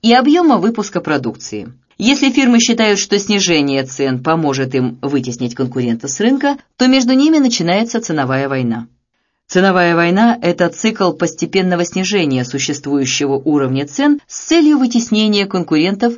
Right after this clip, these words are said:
с олигополистического рынка. Снижение цен имеет, однако, свои пределы. Оно будет продолжаться до тех пор, пока цена не упадёт до уровня предельных издержек. От ценовой войны выиграют потребители и проиграют производители.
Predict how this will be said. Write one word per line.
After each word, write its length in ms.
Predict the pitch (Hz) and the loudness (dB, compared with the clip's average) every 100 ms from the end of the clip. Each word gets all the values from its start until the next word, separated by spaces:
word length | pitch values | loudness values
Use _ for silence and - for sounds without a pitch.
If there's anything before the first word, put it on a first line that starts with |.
| - | -8
с 100 | - | -2
олигополистического 1000 | 147 135 135 131 131 127 135 127 151 143 | 0 0 -2 -2 -2 -6 -8 -6 -4 -4
рынка. 380 | 131 113 - - _ _ _ | -4 -8 -14 -20 _ _ _
Снижение 560 | - 247 269 311 294 | 2 4 6 6 4
цен 280 | 285 269 262 | 2 2 4
имеет, 240 | 262 262 262 | 4 4 2
однако, 340 | 240 247 247 | 0 0 0
свои 320 | 240 226 202 | -2 0 0
пределы. 600 | 208 226 233 269 156 117 - _ | 0 -2 0 0 -2 -6 -12 _
Оно 220 | 151 165 | 0 2
будет 220 | 151 151 151 | 2 0 0
продолжаться 580 | 143 143 143 139 139 | 0 0 0 -4 -2
до 120 | 147 156 | -4 -2
тех 280 | 285 294 | -2 -2
пор, 200 | - 139 | -2 -4
пока 260 | 131 131 131 | -4 -2 -2
цена 280 | 131 143 135 | -2 -2 0
не 120 | 135 | 0
упадёт 500 | 131 139 139 165 175 _ | -2 -2 -2 -2 -4 _
до 200 | 143 156 | -2 2
уровня 420 | 214 311 294 269 262 | 4 2 2 2 2
предельных 600 | 202 151 180 190 190 220 | -2 0 0 0 -2 -4
издержек. 640 | 202 160 120 - 92 _ _ _ _ _ _ - | -2 -2 -2 -4 -10 _ _ _ _ _ _ -8
От 140 | 143 | -8
ценовой 480 | - 160 156 160 160 | 0 2 2 2 2
войны 420 | 175 190 233 294 - _ | 2 2 2 2 -2 _
выиграют 540 | 220 359 339 339 330 | 2 4 4 4 4
потребители 840 | 320 302 294 226 247 247 294 302 294 | 2 2 2 4 2 2 2 4 2
и 40 | |
проиграют 680 | - 190 160 139 143 180 196 | 2 2 2 2 0 0 -2
производители. 880 | 190 160 135 117 117 113 113 113 | -2 -2 -2 -2 -2 -4 -8 -10